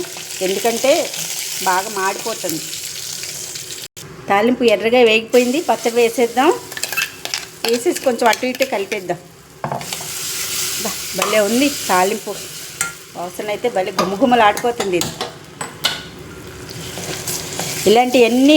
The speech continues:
వెరైటీ వెరైటీగా చేసుకుంటూ మనం తింటూ వచ్చిన వాళ్ళకి పెట్టుతూ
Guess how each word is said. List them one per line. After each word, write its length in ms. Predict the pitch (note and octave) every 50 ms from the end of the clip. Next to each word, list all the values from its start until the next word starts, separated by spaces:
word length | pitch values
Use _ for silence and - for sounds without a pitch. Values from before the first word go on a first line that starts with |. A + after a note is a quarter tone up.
| C#4 A3+
వెరైటీ 340 | G3+ G#3 A3+ A#3+ - C4 A#3+ A3+ G#3+ G#3+
వెరైటీగా 460 | G3 A3+ B3 A#3+ - B3 A3+ A#3 A3+ - G3+
చేసుకుంటూ 580 | F#3+ G#3 G3+ - - A3 G3+ G3+ F3+ - F#3 F3 F3 F3+ F#3
మనం 200 | E3+ F3 F3 F3 F3+ -
తింటూ 320 | F3+ F3+ G3 F#3+ G3 F#3+ - - - - - - - - - - - - - - - - - - - - - - - -
వచ్చిన 260 | E3+ E3 - A3+ A3 A3 G#3+
వాళ్ళకి 220 | G3+ F#3 F3+ - - F#3
పెట్టుతూ 400 | F3 - - - - - F3+